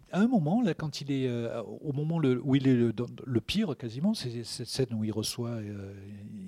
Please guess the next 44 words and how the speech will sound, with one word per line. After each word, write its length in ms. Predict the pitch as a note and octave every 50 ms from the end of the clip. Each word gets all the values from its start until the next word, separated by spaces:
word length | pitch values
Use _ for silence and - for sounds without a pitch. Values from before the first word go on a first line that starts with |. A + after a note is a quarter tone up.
| G2 G2 G#2 G#2+
il 100 | B2 A#2
a, 60 | A2+
il 260 | A#2 A#2+ C3 B2 A#2
a 40 | A#2+
invité 360 | A2+ A2 - A2+ - - B2
tout 140 | - - A2
le 60 | A2+
monde 340 | A#2+ B2 B2+ B2+ C3+ B2+ A#2
pour 200 | - - A2+ A2+
la, 100 | G#2+ G#2+
la 100 | G#2+ G#2+
parution 400 | - A#2 A2 A2+ G#2+ - - A#2+
de 60 | A2
son 160 | - - G#2 G#2
livre 240 | A#2 A#2+ A2+ A2
chez 160 | - - G#2+ F#2
Duno 460 | F#2+ G#2+ G2+ G#2+ A2+ A#2+ A#2+ A2+ G#2+
ou 40 | G2
chez, 220 | - - - G#2
euh, 240 | G2+ G#2+ G#2+ A2 A2 - - - - - - - - - - - - - - - _ -
et, 180 | A2+ A#2+ A#2+
euh, 40 | A2
il 180 | G#2+ G#2 G#2 A#2
est 40 |
bouffi 340 | A2 G#2+ D3+ D3+ - - E3+
d'orgueil. 440 | C#3 C3+ C3 A#2+ - D3 E3 E3+ D#3
Et 40 | C3
là, 120 | C3+ C#3
on, 180 | C3 A#2+ A2 G2
pour 160 | - F#2+ A#2+
le 60 | A2+
coup, 140 | - - D3+
on 40 | B2
est 80 | G#2+ F#2+ G2
vraiment 260 | F#2+ F#2+ G#2 A#2+ C3+ B2+
dans 80 | A2+ G2+
une 160 | F#2+ G#2 G2+
scène 260 | - - A#2 A2+ G#2
flaubertienne, 540 | - - A#2 G#2 A2 A2+ - - D#3+ C#3+ B2 A2+
je 100 | G2+ A2+
trouve, 220 | - D3+ D3 B2+
c'est 160 | - - B2
les, 160 | G#2+ G#2+ G#2+
euh, 320 | G#2 G#2 G2+ G2 G2+ G2+